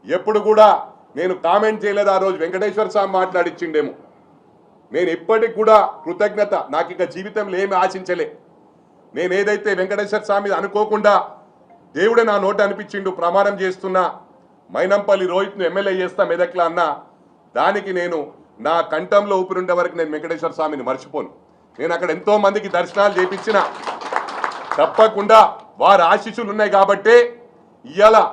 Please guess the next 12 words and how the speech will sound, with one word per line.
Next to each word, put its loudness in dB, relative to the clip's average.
నువ్వు -4
అహంకారంతో 2
ముందుకు -4
పోతున్నావు. -4
మంత్రి -4
అంటే 0
మంత్రి 0
అయిపోతా, -4
ఎంపీ -6
అంటే 0
ఎంపీ -2
అయిపోతా -2